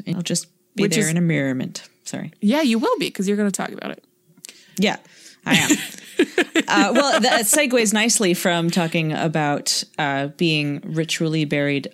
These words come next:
Speaker 1: on the occasion of, uh, a person of ranks death, because another example of intentional live burials kind of having a role in maintaining the order of the universe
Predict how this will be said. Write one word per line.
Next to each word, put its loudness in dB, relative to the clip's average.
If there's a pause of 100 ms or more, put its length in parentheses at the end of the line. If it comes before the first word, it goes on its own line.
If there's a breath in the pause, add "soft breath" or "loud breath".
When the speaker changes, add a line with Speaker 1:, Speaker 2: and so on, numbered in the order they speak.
Speaker 1:
on -2
the 0
occasion -2 (100)
of, -6 (100)
uh, -6 (180)
a -6
person -6
of -6 (480 soft breath)
ranks -2
death, -2
because -2
another 2 (340 loud breath)
example 2
of -2
intentional 0
live -2
burials 0 (320 loud breath)
kind -2
of 0
having 4
a 4
role 4
in 2
maintaining 2
the 0
order 2
of -2
the 0
universe 2